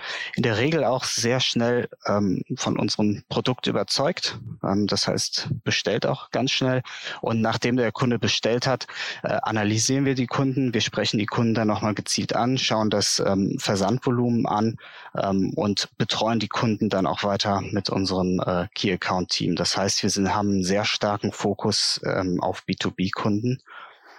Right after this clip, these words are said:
Und, ähm, der klassische Kunde, hast du, äh, so anfangs schon genannt, ist tatsächlich, ähm, Ersatzteile. Das heißt, wenn ein Maschinenbauunternehmer ein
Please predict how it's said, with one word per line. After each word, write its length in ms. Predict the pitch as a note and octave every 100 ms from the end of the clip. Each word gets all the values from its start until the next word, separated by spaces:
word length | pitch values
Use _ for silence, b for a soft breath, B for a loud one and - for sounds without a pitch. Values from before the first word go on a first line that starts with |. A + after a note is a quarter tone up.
| B -
Und, 400 | G2 G2 F#2 -
ähm, 180 | F#2+ G2
der 140 | A2+
klassische 460 | - C3+ - C#3+ C#3
Kunde, 440 | - D#3+ E3 D#3 B B B B
hast 200 | - -
du, 280 | D3+ C3 -
äh, 400 | - - - B1 -
so 340 | - A2 -
anfangs 460 | - C3+ D#3+ C3 -
schon 240 | C3+ C3
genannt, 400 | A#2 B2 D3 D3+
ist 420 | - A#2+ - -
tatsächlich, 800 | - - - A#2 C3+ C3+ - B2
ähm, 400 | G2+ A2+ A2 G#2+ B B B B _ -
Ersatzteile. 1040 | A#2+ B2 - - - C#3 D3+ E3+ - - - _
Das 200 | F2 F#2
heißt, 300 | A#2+ A2 -
wenn 240 | G#2+ G#2+ G2
ein 380 | G#2 G2+ G2 F#2
Maschinenbauunternehmer 1200 | G2+ - C3+ C3+ A#2+ A#2 A#2 A#2 A#2 A#2 A#2 A#2 - -
ein 480 | - G#2+ A2 G#2